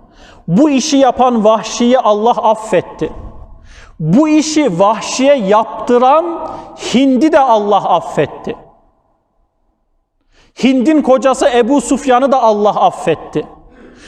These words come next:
Hazreti İkrime radıyallahu anh Bedir Savaşı'nda Resulullah'ın karşısında Resulullah'la savaştı.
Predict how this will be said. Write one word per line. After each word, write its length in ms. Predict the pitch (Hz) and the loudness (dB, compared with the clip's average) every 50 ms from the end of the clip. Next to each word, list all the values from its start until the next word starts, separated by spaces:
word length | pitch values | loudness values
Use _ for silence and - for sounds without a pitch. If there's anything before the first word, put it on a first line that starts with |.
| - - - | -20 -20 -4
Hazreti 460 | - 190 208 226 208 285 285 - 285 | 0 0 0 2 2 0 0 0 0
İkrime 480 | 277 262 - - 254 254 269 277 285 269 | -2 -2 -2 -2 -2 0 2 2 2 2
radıyallahu 520 | 269 247 226 262 262 254 247 247 269 269 | 2 0 0 0 0 0 2 2 2 2
anh 280 | 277 262 247 226 185 220 | 2 2 0 0 0 2
Bedir 240 | 240 247 262 269 | 2 2 0 -2
Savaşı'nda 580 | - - 240 247 247 220 - 254 247 233 262 240 | -2 0 0 0 0 0 0 0 0 0 2 2
Resulullah'ın 680 | 240 233 - 254 240 247 233 233 247 247 247 269 247 | 0 0 0 0 0 0 2 2 2 2 0 0 0
karşısında 580 | - 226 233 214 214 226 - 240 233 240 254 240 | 0 0 0 -2 -2 -4 -4 -2 0 0 2 0
Resulullah'la 540 | 233 226 - 240 226 247 254 226 226 233 226 | 0 0 -2 -2 0 2 2 2 2 0 0
savaştı. 760 | - 233 233 233 220 220 - - - 254 240 185 - - | 0 0 0 0 0 -2 -4 -2 0 0 0 0 -2 -4